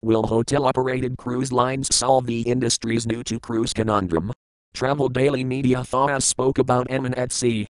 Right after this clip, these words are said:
Cruise Saudi's joint venture with Emin, which is a new ultra-luxury yacht aimed at very high net worth, the H N W. Saudi Arabia unveils cruise ship catering to the mega rich. Construction Week. Online Construction Week.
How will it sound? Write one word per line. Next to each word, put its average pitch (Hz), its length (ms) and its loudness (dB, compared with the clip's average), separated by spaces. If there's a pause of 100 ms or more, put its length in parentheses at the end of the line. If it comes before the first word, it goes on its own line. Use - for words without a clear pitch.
Cruise 131 320 -4
Saudi's 123 440 0
joint 131 400 2
venture 127 360 -2
with 123 180 0
Emin, 95 260 -2 (180)
which 110 220 -2
is 107 200 0
a 107 40 -2
new 127 220 0
ultra-luxury 123 840 2
yacht 123 380 0
aimed 139 280 0
at 120 160 -4
very 127 260 0
high 123 280 -2
net 123 200 -2
worth, 120 360 2
the 92 280 0
H 90 320 -4
N 90 220 0
W. 90 540 0 (400)
Saudi 110 420 -2
Arabia 135 520 2
unveils 117 540 -2
cruise 131 320 -4
ship - 280 -4
catering 123 500 0
to 120 140 -4
the 120 100 0
mega 120 260 0
rich. 120 300 -2 (160)
Construction 117 680 -2
Week. 117 280 -2
Online 120 420 0
Construction 113 680 -2
Week. 104 320 -2